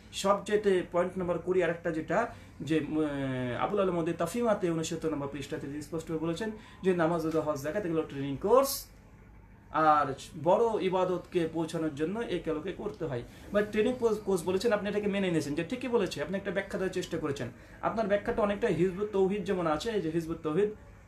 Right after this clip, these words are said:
কি যেন আপনাদের বাংলা সেটা নতুন তৈরি হয়েছে, হিজবুত তৌহিদ, তাদেরও সলাহ, মানে নামাজের উপর একটা বই আছে,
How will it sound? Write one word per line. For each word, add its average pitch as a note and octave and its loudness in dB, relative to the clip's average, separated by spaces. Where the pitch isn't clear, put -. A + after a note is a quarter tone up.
কি G3+ 0
যেন F3+ 2
আপনাদের E3+ -2
বাংলা D#3 2
সেটা D#3 -6
নতুন D3+ -4
তৈরি D3 -4
হয়েছে, D3 -2
হিজবুত C#3 -4
তৌহিদ, D3+ 2
তাদেরও F#3 4
সলাহ, G#3+ 4
মানে E3+ 0
নামাজের F#3 0
উপর F3 -2
একটা E3 -2
বই D3+ -2
আছে, D3 0